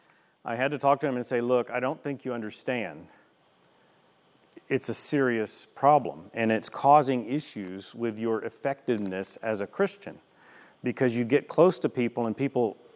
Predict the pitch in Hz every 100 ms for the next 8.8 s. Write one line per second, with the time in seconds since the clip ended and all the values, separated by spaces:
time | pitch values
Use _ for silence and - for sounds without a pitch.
0 | _ _ _ - - - - 139 143 180
1 | 190 120 85 90 - 117 120 131 131 131
2 | 123 120 110 117 175 107 - 131 123 -
3 | 247 - - - _ _ _ _ _ _
4 | - - - - - - 139 160 175 233
5 | 247 - 151 120 90 87 - _ _ _
6 | _ _ _ _ - - - _ _ _
7 | _ - - - - _ - 147 165 226
8 | 165 139 113 117 113 - - -